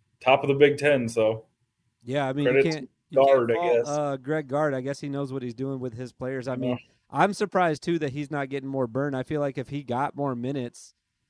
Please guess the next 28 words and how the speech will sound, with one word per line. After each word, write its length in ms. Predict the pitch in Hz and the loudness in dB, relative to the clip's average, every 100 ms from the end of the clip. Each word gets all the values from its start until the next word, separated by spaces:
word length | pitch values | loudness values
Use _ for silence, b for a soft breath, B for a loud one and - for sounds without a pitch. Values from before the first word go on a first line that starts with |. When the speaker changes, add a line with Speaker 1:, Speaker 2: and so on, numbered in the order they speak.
| _ _ _ _ | _ _ _ _
Speaker 2:
it 100 | 139 | 0
would 200 | 151 147 | 2 0
give 200 | 123 147 | -2 -4
him 180 | 147 143 | -4 -6
some 180 | 151 123 | -6 -8
confidence 600 | 127 127 131 131 120 - | -6 -6 -6 -8 -8 -10
to, 300 | - 135 131 | -8 -4 -2
uh, 240 | 123 120 | -2 -2
be 220 | 107 117 131 | -4 -4 -4
that 220 | 123 113 | -4 -6
guy 240 | 117 123 | -6 -4
that 140 | 120 110 | -4 -4
we 140 | 120 | -6
think 260 | - 127 110 | -8 -10 -8
that 160 | 120 113 | -8 -8
he 160 | 123 | -10
can 420 | 110 120 123 117 | -12 -8 -6 -6
be. 300 | 104 120 101 92 | -6 -6 -6 -8
But, 240 | 120 120 - | -6 -6 -8
you 100 | - | -10
know, 200 | 143 123 - _ | -8 -8 -12 _
he's 120 | 147 | -8
Speaker 1:
It, 40 | 143 | -6
Speaker 2:
not, 200 | 143 - | -8 -10
Speaker 1:
it's 80 | |
Speaker 2:
so. 100 | - | -8
Speaker 1:
gotta 340 | 120 120 196 180 147 | -4 2 2 2 -2
be, 180 | 147 | -2